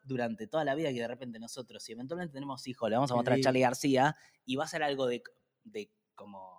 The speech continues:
Speaker 2: Después
Speaker 1: eh,
Speaker 2: vi
Speaker 1: va,
Speaker 2: un,
Speaker 1: va a estar siempre bueno,
Speaker 2: vi un
Speaker 1: digamos.
Speaker 2: show histórico en el hipódromo de, de Rosario, que no sé por qué pasó, pero estaban di-, estuvieron de invitados Nito y Fito, los
Speaker 1: Sí.
Speaker 2: dos.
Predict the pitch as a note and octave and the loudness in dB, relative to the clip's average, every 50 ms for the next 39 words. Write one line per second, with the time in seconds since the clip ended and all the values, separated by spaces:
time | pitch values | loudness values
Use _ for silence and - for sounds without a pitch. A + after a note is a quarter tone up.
0 | - _ _ - D3+ D#3+ D#3 D#3+ G3+ G#3+ A3 A3 A3 A3 G#3 - - - E3 D#3+ | -20 _ _ 4 6 8 10 12 12 12 12 12 10 8 6 4 2 -2 -2 -2
1 | - D#3+ - - F3+ E3+ D#3+ C#3+ C3 C3 C3+ C3+ B2 A2+ - - - D3+ F3 G3 | -2 -6 -6 -4 -6 -6 -4 -4 -2 0 2 2 2 0 0 2 8 10 12 12
2 | F#3+ D#3+ - G3 G3 G3+ F#3 E3+ D#3 - - G3 G3 G3+ F3 E3+ D#3+ D#3 D#3 D3+ | 12 12 12 12 12 12 12 12 12 10 12 12 12 12 12 10 10 10 8 10
3 | - F3 F#3 F#3 F#3 F3 E3+ E3 D#3 D3+ C#3+ C#3 C#3 C#3 C#3 C3 A#2 - - C#3 | 12 12 12 12 12 12 12 12 12 10 10 8 8 6 4 2 0 0 4 6
4 | C#3+ C#3 C3+ B2 C3 C3 - F#3+ G3+ G#3 F#3+ - D#3+ D#3+ D3 C#3+ D3+ E3 D#3+ - | 8 8 8 6 6 10 12 12 12 12 12 10 8 6 6 6 4 4 4 4
5 | - F3+ D3+ C3 A#2+ A#2+ A#2+ - - - - B2 A2+ B2 A#2+ A#2+ A#2+ - _ - | 4 4 4 2 2 2 2 0 0 0 0 0 2 2 4 2 2 0 _ -10
6 | _ _ - - F3+ F#3+ F#3 E3 D3 C#3+ C3+ C3+ C#3+ - E3+ F3+ F#3 F#3+ F3 D#3+ | _ _ 10 12 12 12 12 12 10 8 8 6 6 8 10 10 10 12 10 10
7 | D3 C#3+ D#3+ F3 E3+ E3 F3 F#3 G3+ G3+ F#3+ G3+ F3+ D#3 - G3 F#3+ D#3+ - A#2 | 10 12 12 12 12 12 12 12 12 12 12 12 12 12 10 8 6 6 4 -2
8 | G#2+ - - _ _ _ - C#3+ D3+ C3+ D3+ E3+ E3 C3+ A#2+ - | -6 -6 -8 _ _ _ 0 2 4 6 8 8 8 6 4 0